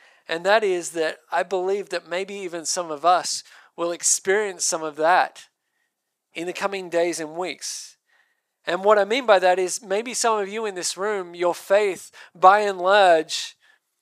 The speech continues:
has been something that you've kept relatively hidden from those around you. And God is gonna call for a change in that. God is gonna stir for a change in that.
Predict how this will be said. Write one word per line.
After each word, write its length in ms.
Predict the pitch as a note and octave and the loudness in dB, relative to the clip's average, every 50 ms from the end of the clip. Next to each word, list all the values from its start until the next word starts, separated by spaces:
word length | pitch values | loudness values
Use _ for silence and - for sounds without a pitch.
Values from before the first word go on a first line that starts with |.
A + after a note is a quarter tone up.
| _ _ _ _ - - _ _ | _ _ _ _ -20 -20 _ _
has 200 | - F#3+ F3+ D#3 | -6 -4 -4 -2
been 200 | E3+ G3+ F#3+ F3 | -4 -4 -4 -2
something 440 | - - G#3+ A3 G#3+ G3+ F#3+ F#3 F3+ | -2 -2 -2 -2 -2 -6 -10 -8 -6
that 200 | F#3 G3 F#3+ G3 | -6 -6 -6 -8
you've 360 | F3+ F3+ F#3 F3+ E3 - - - - - _ | -8 -6 -4 -4 -4 -6 -12 -20 -20 -20 _
kept 420 | - A3 A3 G#3 - _ _ F3+ E3+ | -2 -2 -2 -2 -2 _ _ -2 6
relatively 640 | F#3 F#3 G3 G3+ G3+ G3 - F#3+ E3+ E3 E3 D3+ | 8 8 8 8 6 2 0 -4 -4 -4 -6 -6
hidden 400 | C#3 - E3+ F#3 F#3+ G3+ F3+ D#3+ | -8 -6 -6 -4 -2 -2 -4 -6
from 220 | C#3+ - F3 D#3+ D#3 | -8 -10 -10 -6 -2
those 280 | D#3+ E3 F3 E3+ D#3 | 0 0 0 0 -2
around 400 | E3 D3+ D3 D#3 E3+ F3+ F3 D#3 | -4 -4 -2 -2 -2 -2 -4 -6
you. 220 | D3+ C3+ A#2+ A#2 A#2+ _ _ _ _ _ _ _ _ _ _ _ _ _ _ _ _ _ - | -10 -12 -14 -14 -16 _ _ _ _ _ _ _ _ _ _ _ _ _ _ _ _ _ -12
And 160 | - E3 E3+ | -10 -10 -2
God 280 | E3 F3+ F3+ G3+ A3 G#3+ | 2 4 6 6 6 4
is 120 | G3+ F3 | 0 -2
gonna 220 | - G3+ F#3+ F#3 | -4 -4 -4 -4
call 400 | E3 - - - F3+ G#3 G#3+ G3+ | -6 -8 -8 -4 -2 -2 -2 -4
for 180 | F#3 - F#3+ F3+ | -4 -6 -8 -8
a 60 | E3 | -6
change 460 | - - - D#3 F#3+ G#3 G#3 F#3 D#3 | -8 -10 -10 -10 -12 -12 -12 -14 -14
in 100 | D3+ C3 B2 | -14 -14 -12
that. 280 | B2 A2+ G#2+ - - | -14 -14 -14 -10 -6
God 100 | - F#3 | -4 -4
is 140 | G3+ F#3+ - | -4 -4 -4
gonna 180 | - G3 F#3 D#3+ | -6 -6 -6 -6
stir 480 | - - - - - G3+ G#3+ A3+ A3 | -6 -6 -6 -4 -4 -2 0 0 -2
for 180 | F#3+ - F#3 F3 | -2 -4 -4 -6
a 60 | E3 | -6
change 460 | D3+ - F3+ E3+ F3 E3+ E3+ D#3+ D3+ | -6 -6 -8 -8 -8 -10 -12 -12 -14
in 100 | D3+ C3+ | -12 -12
that. 440 | B2+ B2 A#2+ - - _ - - - | -10 -10 -10 -10 -12 _ -20 -20 -20